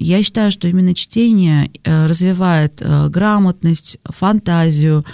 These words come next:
э, возможность диалога, внутреннего диалога с самим собой, прими-, примирение на себя, а вот как бы я поступил там в той или в иной ситуации, а нравится мне или не нравится вот то, то, то и то.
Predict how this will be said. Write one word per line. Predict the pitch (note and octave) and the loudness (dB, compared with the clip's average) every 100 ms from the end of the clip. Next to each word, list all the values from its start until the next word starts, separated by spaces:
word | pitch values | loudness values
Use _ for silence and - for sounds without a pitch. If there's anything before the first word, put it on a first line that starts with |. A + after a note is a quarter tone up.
| - - - - | -20 -20 -20 -6
э, | - D#3 | 0 2
возможность | D#3 F3 G3 G#3+ G3 G3+ - - | 2 0 0 0 0 0 -2 -8
диалога, | - - G3 F#3+ G3+ A#3+ G3 | -8 -2 0 0 0 0 0
внутреннего | F#3+ A3+ A#3 F#3 E3 D3+ | 0 0 0 -2 0 0
диалога | D3+ E3 E3 F3+ E3+ | 0 0 0 0 0
с | F3 | -2
самим | - F#3 G3 F3+ | 0 2 2 0
собой, | - F#3 F#3+ G#3 D#3+ | -2 -2 0 0 0
прими-, | - - D#3+ F3 E3+ G#2+ - - _ | -2 -4 0 0 0 -2 -6 -10 _
примирение | - F3+ G3 G#3 A#3+ A3 G#3 | -2 2 2 2 2 2 2
на | F#3+ F#3+ | 2 0
себя, | - A3+ F#3+ G3+ D#3+ | 0 -4 -2 0 -2
а | - C#3 | -2 -2
вот | D#3 | -2
как | - F#3+ | -2 -4
бы | F3 F#3+ | 0 0
я | G3+ F#3+ | 0 -2
поступил | - D3+ - D3+ D3+ C#3+ | -4 -8 -8 -6 -4 -4
там | - C#3+ | -4 -4
в | C#3+ | -4
той | F3+ F#3 | -2 0
или | E3+ D3+ | 2 0
в | D3+ | 0
иной | D3 D#3 D#3 | 0 2 0
ситуации, | - D3+ D3+ C3+ C3 - C3+ - - - - - | -4 -4 0 0 -2 -6 -6 -8 -16 -18 -18 -4
а | D3 D3+ D3+ - | 0 2 2 2
нравится | F3 G#3+ A3+ A3 F#3+ | 0 0 -2 -4 -2
мне | F3+ F#3 | 0 2
или | F3 | 2
не | F3+ | 2
нравится | G3 G3+ F3 C#3+ - | 2 0 0 -2 -4
вот | C3+ C#3 | -4 -4
то, | - E3 | -2 -4
то, | - D3+ D3 | -2 -2 -2
то | - D3+ | 0 0
и | D3 | 0
то. | C#3+ D#3 C3 | 0 -4 -4